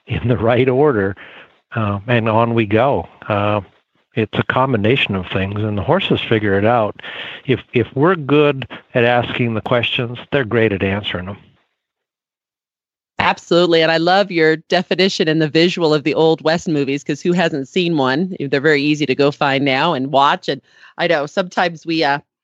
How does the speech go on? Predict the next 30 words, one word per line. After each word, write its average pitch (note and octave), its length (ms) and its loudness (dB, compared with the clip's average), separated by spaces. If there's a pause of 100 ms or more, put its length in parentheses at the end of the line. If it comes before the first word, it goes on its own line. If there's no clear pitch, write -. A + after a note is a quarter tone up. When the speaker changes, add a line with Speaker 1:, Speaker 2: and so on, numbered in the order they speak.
(340)
Speaker 2:
watch - 500 0
those D#3+ 320 2
movies D#3+ 420 2
and D3 140 0
I D3+ 140 0
talk - 380 -2
a F3 40 0
lot, C#3 340 2
and D3 140 -6
my D3 160 -2
children D#3+ 380 -2
and D3 80 0
my C#3 120 0
husband D3+ 380 -4
say, C#3+ 240 0
"Will D#3 180 -4
you D3 160 2
just D#3 400 0
stop C#3 320 0
talking?" C#3 420 -2
I C3+ 100 -2
go, F3 100 0
"But G3 180 -2
the F#3 140 2
horsemanship F#3 640 -2
is F#3+ 220 -2
just F3 320 -4
so E3+ 240 2
bad. F#3+ 720 0
I F#3 160 -2